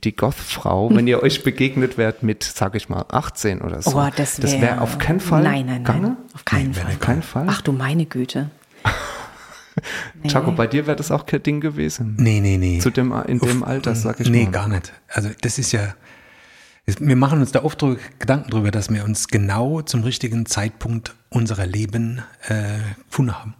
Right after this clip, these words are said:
Speaker 3: Sonst hätte es nicht geklappt.
Speaker 1: Mhm.
Speaker 3: Aber in jetzt, in, in diesem Teil des Lebens passt es so perfekt,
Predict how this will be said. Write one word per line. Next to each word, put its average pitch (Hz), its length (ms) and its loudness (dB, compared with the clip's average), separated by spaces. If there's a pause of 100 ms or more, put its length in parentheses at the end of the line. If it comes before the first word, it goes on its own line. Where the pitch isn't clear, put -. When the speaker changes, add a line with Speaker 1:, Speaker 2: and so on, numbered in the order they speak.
(120)
Speaker 3:
Sonst - 480 -6
hätte 113 180 -4
es 110 60 -2
nicht 110 140 0
geklappt. - 400 -8 (160)
Speaker 1:
Mhm. 107 340 0
Speaker 3:
Aber 110 200 2
in 110 120 0
jetzt, - 420 -2
in, 120 120 0
in 113 160 -6
diesem 170 180 2
Teil 160 200 0
des 151 120 -2
Lebens 151 480 -2
passt - 380 -4
es 107 120 -2
so 143 120 -2
perfekt, - 600 -4